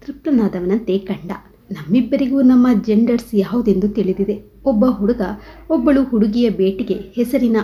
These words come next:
ಅವಶ್ಯಕತೆ ಇದೆಯೇ ಎಂದು ಕೇಳಿದ ತಕ್ಷಣ, "No necessity. ಎಂದಾದ್ರೂ ಈ ಭೂಮಿ ತಿರುಗ್ತಾ ಇರುವಾಗ ಒಮ್ಮೆ ಭೇಟಿಯಾದ್ರೆ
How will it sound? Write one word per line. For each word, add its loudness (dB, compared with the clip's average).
ಅವಶ್ಯಕತೆ -4
ಇದೆಯೇ 0
ಎಂದು 4
ಕೇಳಿದ -2
ತಕ್ಷಣ, -6
"No 6
necessity. 0
ಎಂದಾದ್ರೂ -4
ಈ 4
ಭೂಮಿ 4
ತಿರುಗ್ತಾ -2
ಇರುವಾಗ 2
ಒಮ್ಮೆ 4
ಭೇಟಿಯಾದ್ರೆ -2